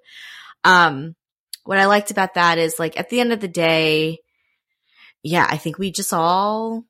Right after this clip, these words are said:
I included in this, like, collective us, need to listen to ourselves and, um, start defining for ourselves. Maybe you're like a Renee <laughs> whose body communicates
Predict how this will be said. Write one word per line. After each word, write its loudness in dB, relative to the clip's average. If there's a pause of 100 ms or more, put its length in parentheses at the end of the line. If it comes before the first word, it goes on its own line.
(100)
I 0
included -4
in -4
this, -6
like, -6
collective -6 (400)
us, -2 (440)
need -4
to -2 (200)
listen -2
to -6
ourselves -6 (140)
and, -2 (640)
um, -4
start -2
defining -4
for -2
ourselves. -2
Maybe -8 (120)
you're -8
like -4
a -2
Renee -4
<laughs> -10
whose -6
body -2 (160)
communicates -4